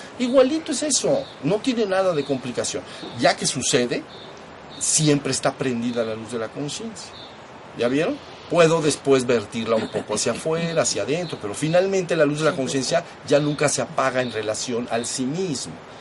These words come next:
Ahora estoy consciente de mí todo el tiempo, en mi forma de vida normal. Ah,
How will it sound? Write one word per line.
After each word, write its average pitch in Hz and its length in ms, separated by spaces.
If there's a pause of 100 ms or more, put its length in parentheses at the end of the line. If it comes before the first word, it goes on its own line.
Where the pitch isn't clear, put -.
(480)
Ahora 113 260
estoy 117 240
consciente 117 560
de 135 100
mí 123 180 (320)
todo 92 300
el 101 100
tiempo, 160 460 (640)
en 117 160
mi 113 80
forma 113 380
de 107 100
vida 113 180
normal. 151 380
Ah, 147 200